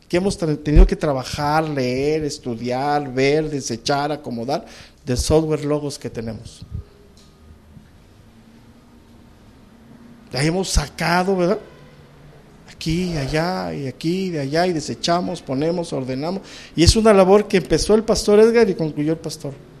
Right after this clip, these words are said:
Luis. Años, años de esto. Entonces, ¿para qué tenemos que irnos a asociar con Cristo a las naciones? "No, es que ya sales de Cristo para la-". No, aquí sales de inútil y ya, muere.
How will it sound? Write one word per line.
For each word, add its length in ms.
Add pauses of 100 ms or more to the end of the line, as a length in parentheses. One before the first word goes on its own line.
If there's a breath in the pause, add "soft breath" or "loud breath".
(180)
Luis. 260 (1160 loud breath)
Años, 720
años 480
de 60
esto. 220 (920)
Entonces, 180
¿para 220
qué 120
tenemos 440
que 240 (320 loud breath)
irnos 300
a 40
asociar 420
con 140
Cristo 380
a 40
las 160
naciones? 600 (880)
"No, 80
es 140
que 100
ya 100
sales 300
de 100
Cristo 280
para 220
la-". 80
No, 300
aquí 220
sales 320
de 80
inútil 580
y 40
ya, 240
muere. 260